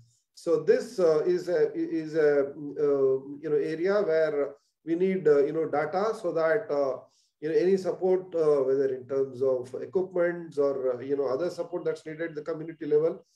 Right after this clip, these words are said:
you know, how much of that has to be, you know, provided for, and what provisions does a policymaker have to, you know, provide for. So these are the type of, uh, estimates that will,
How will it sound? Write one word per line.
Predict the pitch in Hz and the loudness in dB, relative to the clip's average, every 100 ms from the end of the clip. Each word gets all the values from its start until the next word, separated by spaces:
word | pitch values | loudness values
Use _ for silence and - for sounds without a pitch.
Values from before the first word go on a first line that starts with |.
| _ _ _ _ | _ _ _ _
you | 151 | -8
know, | 143 | -2
how | 165 | 2
much | 190 196 | 2 4
of | 185 139 | 2 0
that | 156 156 | -2 -2
has | 156 151 | -4 -8
to | 160 | -6
be, | 147 143 139 147 | -4 -4 -6 -8
you | 143 | -4
know, | |
provided | 139 139 147 151 147 | -2 4 4 4 -2
for, | 147 151 | 0 0
and | 139 | 0
what | 135 147 | 0 -4
provisions | 147 143 143 160 147 | -2 -2 -2 -8 -4
does | 139 127 | -2 -2
a | |
policymaker | 135 131 131 147 135 139 131 | -4 -6 -6 -4 -4 -2 -4
have | 127 - | -6 -8
to, | 123 _ _ _ _ | -16 _ _ _ _
you | 135 | -4
know, | 139 | -4
provide | 139 147 160 160 | 0 2 2 0
for. | 123 117 - _ | -6 -6 -10 _
So | - 180 | -6 -2
these | 208 214 | -2 0
are | 233 | 0
the | 208 202 | 2 2
type | 175 180 | 2 2
of, | 196 185 165 | 0 0 -4
uh, | |
estimates | 160 139 135 165 165 170 - - 139 | -2 -2 -4 -4 -4 -4 -8 -12 -2
that | 135 135 - | -2 -2 -10
will, | 147 135 | -8 -6